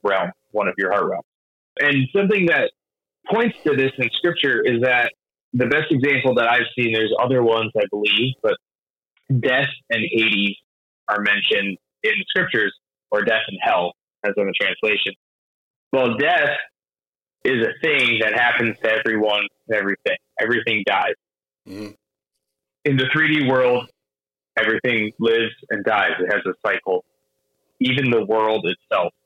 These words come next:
Speaker 1: lives and dies. Even the mountains live and die. Even the, like, even things that aren't alive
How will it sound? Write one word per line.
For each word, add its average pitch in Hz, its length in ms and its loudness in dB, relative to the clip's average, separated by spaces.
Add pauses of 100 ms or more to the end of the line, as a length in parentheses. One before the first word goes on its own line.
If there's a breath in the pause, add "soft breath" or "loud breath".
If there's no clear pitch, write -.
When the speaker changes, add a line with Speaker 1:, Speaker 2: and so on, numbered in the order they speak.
(140)
Speaker 1:
lives 104 220 -2
and 95 160 -10
dies. 92 300 -2 (300)
Even 120 260 0
the 107 80 0
mountains 101 500 -4 (180)
live 110 220 0
and 95 160 -6
die. 95 340 0 (160)
Even 117 240 -2
the, 110 280 0
like, 110 180 0 (500)
even 139 320 0
things 139 260 0
that 127 100 2
aren't 131 220 2
alive 104 460 2